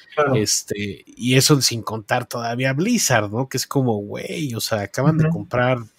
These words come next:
Speaker 2: algo y, y entonces ahora viene como ese,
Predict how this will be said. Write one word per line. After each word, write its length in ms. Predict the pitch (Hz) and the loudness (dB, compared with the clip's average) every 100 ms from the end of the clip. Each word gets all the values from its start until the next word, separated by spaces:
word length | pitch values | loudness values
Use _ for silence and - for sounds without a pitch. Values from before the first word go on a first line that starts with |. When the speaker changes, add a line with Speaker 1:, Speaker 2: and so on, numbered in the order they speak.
| - | -14
Speaker 2:
algo 580 | - 120 127 120 135 170 | -4 2 2 4 6 6
y, 220 | 160 - - - - - 143 - | 6 2 -2 -20 -12 4 4 4
y 120 | 151 | 4
entonces 280 | 147 160 160 | 4 4 4
ahora 200 | 180 175 | 6 8
viene 340 | 160 160 170 170 | 6 2 2 0
como 260 | 147 135 | 0 0
ese, 360 | 147 - 156 | 0 0 0